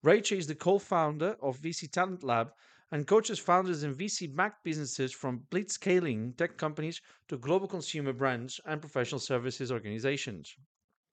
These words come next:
In this episode, Rachel talks about her life journey, the experiences and people who have influenced her,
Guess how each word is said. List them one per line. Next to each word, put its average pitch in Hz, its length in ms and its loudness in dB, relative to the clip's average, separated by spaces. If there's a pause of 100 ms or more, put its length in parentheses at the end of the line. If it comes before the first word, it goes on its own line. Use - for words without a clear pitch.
(440)
In 127 120 -4
this 113 200 -4
episode, 170 440 2 (360)
Rachel 202 380 6
talks 214 280 0
about 160 260 4
her 139 80 2
life 139 280 4
journey, 127 340 2
the 131 120 -2
experiences 165 640 -2
and 127 180 -4
people 185 360 0
who 143 140 2
have 175 200 2
influenced 180 600 0
her, 113 240 0